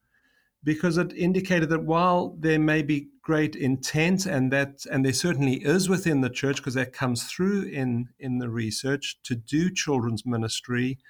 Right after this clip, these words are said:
and to bring up our children in the way of the Lord, it's clear that we haven't gone that extra few steps, if you like,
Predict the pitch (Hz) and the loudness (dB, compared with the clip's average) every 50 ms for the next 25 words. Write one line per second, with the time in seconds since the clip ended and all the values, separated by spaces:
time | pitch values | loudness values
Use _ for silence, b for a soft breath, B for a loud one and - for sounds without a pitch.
0 | B B B B B B B B B 131 127 123 120 117 - 120 110 95 - 131 | B B B B B B B B B -4 -2 0 -2 -2 -2 -4 -6 -4 0 0
1 | 143 160 170 170 165 151 - - 147 139 127 - - - 135 127 117 110 117 113 | 2 4 4 2 2 0 0 0 -2 -2 -2 -2 -2 -2 0 0 0 0 0 0
2 | 113 113 113 113 110 110 113 110 107 107 104 98 - - 113 104 104 104 101 101 | 0 0 -2 -2 -2 -2 -2 0 0 -2 -2 -4 -6 -6 -6 -4 -4 -4 -4 -4
3 | 120 135 - - _ _ _ b b b b b b b b b b b b b | -6 -6 -8 -12 _ _ _ b b b b b b b b b b b b b
4 | - - - - - 185 180 175 151 147 139 139 139 123 117 - - - 190 208 | -10 -8 -8 -4 -2 0 2 2 2 0 0 0 0 0 -2 -6 -6 -2 0 0
5 | 226 180 147 123 117 131 160 - - - _ - 143 123 120 - 156 156 165 175 | 0 2 2 2 2 2 0 -2 -6 -12 _ -14 -14 -12 -6 -2 0 2 4 4
6 | 175 165 165 160 156 151 - - - 180 170 165 - - - - - 170 160 156 | 4 4 4 2 2 0 -2 -6 -4 -4 -2 -2 0 -2 -4 -2 0 0 2 2
7 | 151 151 143 139 - - - - - 190 202 185 - - - - 165 151 156 - | 2 2 0 -2 -4 -10 -8 -2 0 0 0 0 0 -2 0 0 0 0 0 -2
8 | - 143 135 - 143 139 135 127 123 120 120 123 127 123 - | -4 -6 -4 -2 0 0 2 2 2 2 2 0 -2 -4 -8